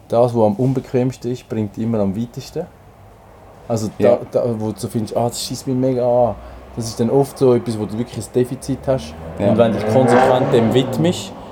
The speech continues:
Speaker 1: dann, dann machst du wieder den grössten Gump.
Speaker 2: Ja.
Speaker 1: Das Zweite ist so, Schmerzen sind eigentlich relativ. Also das kannst,
Speaker 2: Ja.
Speaker 1: du kannst dich immer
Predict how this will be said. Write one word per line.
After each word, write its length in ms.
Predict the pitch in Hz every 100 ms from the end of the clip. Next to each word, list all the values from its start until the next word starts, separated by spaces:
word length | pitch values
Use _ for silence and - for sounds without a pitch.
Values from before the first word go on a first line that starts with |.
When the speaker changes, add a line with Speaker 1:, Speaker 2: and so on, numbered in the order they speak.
| - - -
Speaker 1:
dann, 640 | 113 113 110 107 101 95 - -
dann 160 | 107 98
machst 260 | 101 101 113
du 40 |
wieder 160 | 117 110
den 40 | 110
grössten 280 | 110 -
Gump. 160 | - -
Speaker 2:
Ja. 60 | 135 - - - - - - - - - -
Speaker 1:
Das 140 | -
Zweite 400 | - 110 117 117
ist 160 | 104 98
so, 380 | 98 95 95 95
Schmerzen 460 | 87 98 107 - 104
sind 120 | 95
eigentlich 200 | 92 90
relativ. 520 | 95 110 - 120 123 - - - - - - - - - - - -
Also 160 | 95
das 180 | 92 -
kannst, 300 | - 98 -
Speaker 2:
Ja. 220 | 98 95 -
Speaker 1:
du 80 | -
kannst 220 | 110 95 -
dich 100 | 101
immer 300 | 107 110